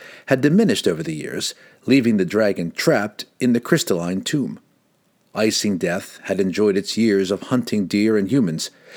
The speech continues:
In the short time the beast had been active, it had earned quite a respectable reputation for havoc and terror. Yet dragons, especially white ones who are rarely active in their cold environments, can live many centuries without meat.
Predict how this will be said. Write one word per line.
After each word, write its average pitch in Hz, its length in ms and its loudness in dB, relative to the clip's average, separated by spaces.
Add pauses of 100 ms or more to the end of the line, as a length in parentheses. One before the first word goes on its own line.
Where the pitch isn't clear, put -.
(160)
In 139 120 2
the 143 60 4
short 226 300 2
time 110 280 2
the 95 60 2
beast 98 320 0
had 90 120 0
been 80 120 -8
active, 107 460 -4 (300)
it 123 120 2
had 131 200 2 (140)
earned 127 340 2
quite 190 400 0
a - 40 -6
respectable 139 600 0
reputation 107 760 -2
for - 220 -10
havoc 104 480 -2
and 87 180 -4
terror. 107 400 -2 (720)
Yet 202 460 0
dragons, 104 640 0 (180)
especially 101 560 0
white 92 260 2
ones 92 220 -6
who 98 140 0
are 87 100 0
rarely 101 460 2
active 107 420 -2
in 92 140 0
their 85 160 -2
cold 151 420 0
environments, 80 580 -4 (360)
can 135 200 4
live 131 220 4
many 117 300 2
centuries 87 720 -2
without 85 360 -4
meat. 101 260 -4